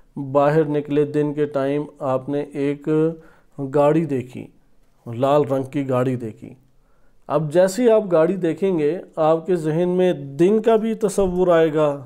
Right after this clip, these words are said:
जगह का भी तसव्वुर आएगा, गाड़ी का भी तसव्वुर आएगा और बैठे हुए बंदे का भी तसव्वुर आएगा। ऐसा है या नहीं? लेकिन आपका फोकस किसके ऊपर था? गाड़ी पे। लेकिन इसके बावजूद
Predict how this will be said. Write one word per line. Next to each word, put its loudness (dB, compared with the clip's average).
जगह 2
का 4
भी -2
तसव्वुर 0
आएगा, 2
गाड़ी 0
का 0
भी -2
तसव्वुर -2
आएगा 2
और 2
बैठे 2
हुए 4
बंदे 2
का 2
भी -4
तसव्वुर -4
आएगा। 0
ऐसा 2
है 4
या 4
नहीं? -4
लेकिन -2
आपका 2
फोकस 0
किसके -2
ऊपर 2
था? 0
गाड़ी 0
पे। -10
लेकिन 2
इसके 2
बावजूद 2